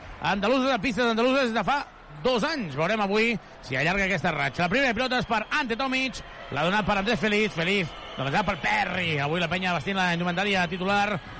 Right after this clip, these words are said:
a l'Unicaja, per la gent que ho vegi per la televisió, eh, com si fos Argentina, amb els colors del Màlaga de futbol. Feliz, Feliz penetra, el tap de Perry és espectacular, el tap de Perry sobre Feliz, semblava que la doblaria per, eh, Yannick Crac, un Yannick Crac que defensa,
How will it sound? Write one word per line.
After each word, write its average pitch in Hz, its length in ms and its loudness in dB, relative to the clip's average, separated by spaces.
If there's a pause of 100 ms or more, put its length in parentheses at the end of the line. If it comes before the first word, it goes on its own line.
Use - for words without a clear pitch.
(100)
a 131 180 0
l'Unicaja, 156 720 0
per 180 140 0
la 156 80 0
gent 185 100 -2
que 185 80 0
ho - 60 0
vegi 196 160 0
per 190 100 0
la 185 160 2
televisió, 175 460 0 (340)
eh, 139 240 2
com 147 140 -2
si 160 100 -2
fos 190 240 2
Argentina, 165 880 0 (280)
amb 135 380 0
els 135 320 2
colors 165 320 2
del 143 720 2
Màlaga 202 300 0
de 151 100 -4
futbol. 160 400 2 (320)
Feliz, 143 460 0
Feliz 151 260 0
penetra, 165 640 0
el 147 160 2
tap 180 180 2
de 175 140 2
Perry 185 380 2 (680)
és 170 80 2
espectacular, 175 720 0 (160)
el 160 140 0
tap 190 180 0
de 170 140 2
Perry 196 180 -2
sobre 175 220 2
Feliz, 185 360 0 (360)
semblava 160 280 2
que 175 80 0
la 180 120 2
doblaria 175 440 2
per, 170 200 2
eh, 160 280 2
Yannick 190 300 -2
Crac, 185 320 0
un 165 140 -2
Yannick 175 240 0
Crac 190 160 0
que 190 60 0
defensa, 170 720 2